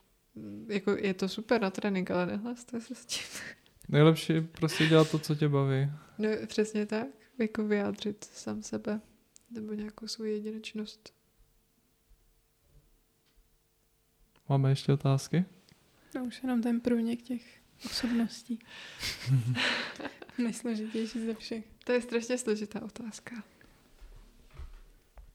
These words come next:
Speaker 1: Mhm. Já nechci... Tak, tak dobře, já si myslím, že, eh, by se víc lidí mělo dozvědět o, eh, hudebnici Morven.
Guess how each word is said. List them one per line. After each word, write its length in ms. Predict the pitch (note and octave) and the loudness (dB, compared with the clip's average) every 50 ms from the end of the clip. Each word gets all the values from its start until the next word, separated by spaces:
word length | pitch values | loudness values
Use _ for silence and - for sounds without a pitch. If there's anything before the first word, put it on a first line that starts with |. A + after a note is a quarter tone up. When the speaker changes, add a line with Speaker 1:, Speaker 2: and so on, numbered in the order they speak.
| - - - | -20 -14 -8
Speaker 1:
Mhm. 600 | A3+ A3 A3 A3+ A3 A3 G#3+ G#3+ A3 A3 A3 A3+ A3 - - - - - - - - - - - - - - | -8 -6 -2 -2 0 0 0 0 0 0 -2 -4 -6 -8 -14 -20 -20 -20 -20 -20 -20 -20 -20 -20 -6 0 4
Já 80 | A3+ | 6
nechci... 460 | G#3+ A3 G#3+ G#3+ - A#3+ A#3+ A3+ - - - - - - - - - - - - | 6 6 6 4 4 2 2 2 2 -4 -14 -18 -20 -20 -20 -20 -20 -20 -8 0
Tak, 200 | - A3+ A3 - | 0 0 0 0
tak 260 | - - - A3 G#3 | -2 -2 0 2 4
dobře, 220 | G#3 G3+ G3 G3 F#3+ | 4 2 2 2 -2
já 120 | F#3+ G3 | -2 -2
si 120 | - - | -2 -4
myslím, 300 | G3+ G#3 - - G#3 G#3 | -4 -4 -2 -2 -2 -2
že, 100 | G#3 G#3+ G#3 G3 G3 G#3 - | 0 0 0 0 -2 -2 -4
eh, 80 | - A3+ G3+ G3+ G#3 G#3 G#3 G#3+ A3+ | -4 -4 -2 -2 0 -2 -2 -4 -2
by 120 | A#3 G#3 G3+ | -2 -2 -2
se 380 | - - A3 G#3+ G#3 G#3 A#3+ A#3+ A#3+ A#3+ - - - - - - | -2 -2 -2 -2 -2 -2 -4 -6 -10 -12 -14 -18 -20 -14 -8 -6
víc 220 | A3 G#3 - - | -4 -4 -4 -4
lidí 240 | G#3+ G#3 G#3 G#3 G3+ | -6 -4 -4 -2 -2
mělo 260 | G3+ G3 G3+ G3+ G3+ | -2 -2 -2 -2 -2
dozvědět 560 | G3+ G3+ G3+ G#3 G3+ G3+ G3+ G#3 G#3 G3+ - - - | -4 -4 -4 -4 -4 -4 -2 -2 -4 -4 -4 -6 -4
o, 340 | G#3 G3 G3 F#3+ G3 G3 G#3 - _ _ - - - - - - - - - - - - - A3+ | -2 0 2 2 2 0 0 -4 _ _ -18 -18 -18 -18 -20 -20 -20 -20 -20 -20 -20 -16 -10 -6
eh, 180 | A3+ G#3+ G#3+ | -6 -4 -4
hudebnici 640 | G3+ G3 G#3 G#3 G#3 G#3 G3+ G#3 G#3 - - - G3 | -4 -4 -2 -2 -2 -2 -4 -4 -4 -4 -4 -2 -2
Morven. 540 | F#3+ G3 F#3+ G3 F#3+ G3+ G3+ G3 G3 G#3+ | 0 0 0 -2 -2 -2 -4 -4 -4 -6